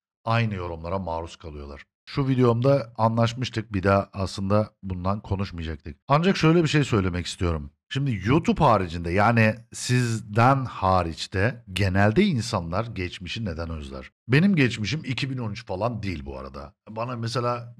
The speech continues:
yazılıyor, işte çok soruluyor. "İki bin on üçü özlüyor musun?" Hayır, özlemiyorum. Yani iki bin on üçü özlemiyorum. İki bin on üç çünkü benim için çok yakın bir gelecek. Ben düşündüğüm zaman doksanları özlüyorum. Yani doksanlardaki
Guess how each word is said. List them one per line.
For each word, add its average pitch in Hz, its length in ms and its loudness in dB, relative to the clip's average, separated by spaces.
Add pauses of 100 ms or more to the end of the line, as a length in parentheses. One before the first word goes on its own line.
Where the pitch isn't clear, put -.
(100)
yazılıyor, 95 500 -6
işte 85 280 -14
çok 95 260 -16
soruluyor. 76 360 -12
"İki 120 240 -4
bin 175 60 -6
on 143 140 -6
üçü 123 160 -8
özlüyor 101 320 -4
musun?" 85 240 -14
Hayır, 147 260 -2
özlemiyorum. 92 720 -4 (580)
Yani 87 180 -10
iki 127 320 -10
bin 170 160 -4 (100)
on 156 160 2
üçü 117 220 -4
özlemiyorum. 76 600 -10 (200)
İki 127 220 -8
bin 147 40 -4
on 175 140 -4
üç 160 120 -10
çünkü 139 260 -8
benim 139 200 -2
için 165 260 -6 (320)
çok 123 240 0
yakın 101 320 -4
bir 90 60 -8
gelecek. 76 420 -12 (560)
Ben 160 400 0 (260)
düşündüğüm 147 580 -2
zaman 120 480 -2 (200)
doksanları 113 600 0
özlüyorum. 76 480 -6
Yani 95 260 -6
doksanlardaki 117 1000 0